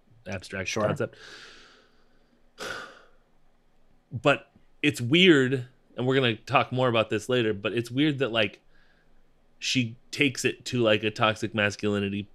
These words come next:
Speaker 1: place. Like,
Speaker 2: Mm-hmm. Yes.
Speaker 1: um,
Speaker 2: I
Speaker 1: it's
Speaker 2: think, th-, if I'm honest with you,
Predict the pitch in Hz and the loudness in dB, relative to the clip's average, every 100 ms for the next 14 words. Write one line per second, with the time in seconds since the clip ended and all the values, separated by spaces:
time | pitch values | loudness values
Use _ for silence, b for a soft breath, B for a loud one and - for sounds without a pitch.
0 | - - 110 92 - - - - - _ | -20 -4 -2 -2 -6 -10 -10 -12 -20 _
1 | - - 107 101 - 135 120 117 143 131 | -10 4 4 4 -2 0 2 0 -4 -8
2 | - 113 82 - - - 120 117 104 98 | -6 -6 -6 -10 -14 -10 -4 -2 -2 -4
3 | B B B B B _ _ - 190 208 | B B B B B _ _ 4 4 6
4 | 277 269 - - 151 - - 180 196 175 | 4 4 0 -10 -10 -6 0 2 2 4
5 | 202 - 202 | 4 4 2